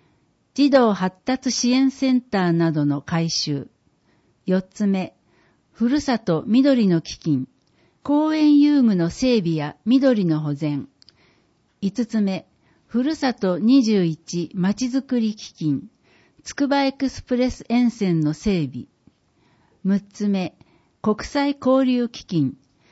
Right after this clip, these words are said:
多文化共生社会の推進。七つ目、災害救助基金、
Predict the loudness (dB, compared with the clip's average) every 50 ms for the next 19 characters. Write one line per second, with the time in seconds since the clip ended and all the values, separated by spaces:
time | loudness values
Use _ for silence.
0 | _ _ _ -6 -4 -4 -2 0 0 2 2 2 2 0 -2 -4 -4 -2 0 0
1 | 0 0 0 0 -2 -2 0 -2 -2 -4 -4 -2 -2 0 0 2 2 2 0 -2
2 | -4 -6 -4 -4 -4 -4 -6 -8 -8 -8 -8 -8 -10 -16 _ _ _ _ _ _
3 | _ _ _ _ -4 -2 -2 0 0 -2 -4 -4 -4 -4 -2 -2 -4 -6 -8 _
4 | _ _ _ _ _ _ _ -10 -4 -2 0 2 4 4 4 4 4 2 0 -2
5 | -2 -2 0 0 0 0 0 -2 -4 -6 -10 -14 -6 -4 -2 -2 -2 -4